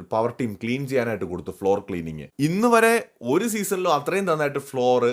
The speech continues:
ഒരാളും ക്ലീൻ ചെയ്തിട്ടുണ്ടാവില്ല. ഈ സീസണിൽ അന്ന് വരെയും പിന്നീട് ദാ ഇന്ന് ഇങ്ങോട്ട് ഇതുവരെ എടുത്ത് നോക്കിയാലും അന്ന് ഒറ്റയ്ക്ക് ജിൻഡോ ചെയ്തതുപോലെ നാലോ അഞ്ചോ പേര് അവിടെ നിന്ന് ക്ലീൻ ചെയ്തിട്ട് പോലും ഫ്ലോർ ക്ലീൻ ആയിട്ടില്ല.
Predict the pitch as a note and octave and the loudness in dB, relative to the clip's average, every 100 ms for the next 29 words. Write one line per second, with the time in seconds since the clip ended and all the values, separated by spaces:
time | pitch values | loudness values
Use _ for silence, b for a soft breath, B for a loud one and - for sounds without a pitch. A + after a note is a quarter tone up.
0 | - G#2+ C3 A2+ A2+ A2+ G2+ G#2 G2+ G2 | 0 0 2 4 2 -2 -6 -6 -4 -6
1 | F2+ E2+ D#2+ D#2 C#2+ - _ _ _ A2+ | -6 -6 -6 -6 -12 -16 _ _ _ -4
2 | D3+ D#3+ D#3+ D#3 D#3 D3+ B2+ C#3 F3+ F3 | -2 -2 0 0 2 4 4 2 0 0
3 | D#3+ F3+ F3 B2+ C#3 C3+ B2+ B2+ A#2 B2+ | 0 -2 -6 -6 -2 0 0 0 -6 -6
4 | B2+ A#2+ B2+ C#3 C#3+ D3 A2 G#2+ C#3+ E3 | -4 -4 -2 -4 -2 -4 -6 -4 0 2
5 | C3+ G#2 A2+ G2 F#2+ F2 F#2+ G2 b b | 0 -2 -6 -6 -4 -4 -6 -10 b b
6 | - G#2+ F#3 G#3 F#3+ - B2 - G#3+ G#3 | 0 0 2 2 2 2 0 2 2 2
7 | G3 B2 B2+ D3+ C#3+ A#2 A2+ A2+ F#2 F2+ | 0 -2 -4 -4 -2 -2 -2 -4 -4 -2
8 | G2+ b b G#2 A#2 D3 D3+ C3+ E3+ A3 | -4 b b 0 4 4 4 2 2 2
9 | G3+ D#3+ B2+ - A2 A#2+ A#2+ A#2+ G#2+ A2+ | 4 4 2 0 0 0 0 -2 -4 -6
10 | A2+ G#2+ G2 G2 F#2 F#2+ F#2 b _ - | -4 -6 -6 -6 -6 -6 -12 b _ -2
11 | A2 A2 G2 F#2 G2+ F#2 F2+ E2+ D2+ | 2 4 2 -2 -4 -4 -4 -6 -10